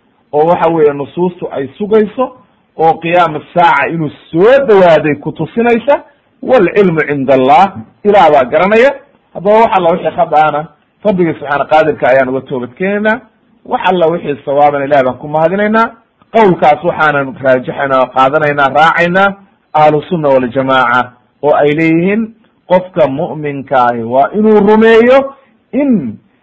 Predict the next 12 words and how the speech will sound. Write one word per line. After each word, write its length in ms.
ay 140
arrintaani 560
tahay 520
arrin 300
waxa 280
weeye 400
sugan 500
oo 140
aan 140
la 60
ta'wiilin 640
aayadaha 540